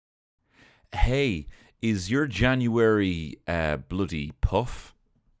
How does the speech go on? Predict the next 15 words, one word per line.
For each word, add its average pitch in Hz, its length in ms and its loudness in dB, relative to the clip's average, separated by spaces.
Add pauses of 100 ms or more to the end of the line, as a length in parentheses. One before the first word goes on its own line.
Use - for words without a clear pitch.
(400)
Because 104 280 2
it's 127 140 0
bloody 101 340 4
dragon. 127 920 8 (1500)
Magic 92 300 0
dragon. 76 640 0 (2250)
The, 90 140 -14 (1160)
the - 80 -12
January 110 500 6
is 92 100 2
dragging, 98 540 2 (640)
is 73 80 -8
what 65 100 -4
I'm 64 60 -10
saying. 60 260 -12